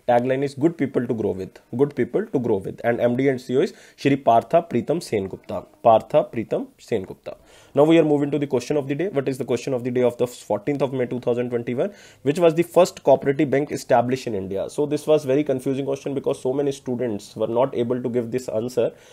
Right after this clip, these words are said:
uh, because there was no option here. Because, uh, you can see here, The options are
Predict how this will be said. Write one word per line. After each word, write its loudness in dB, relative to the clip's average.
uh, 10
because 4
there 4
was 0
no 2
option -2
here. 0
Because, 2
uh, 4
you 0
can -2
see -2
here, 2
The 6
options 2
are 8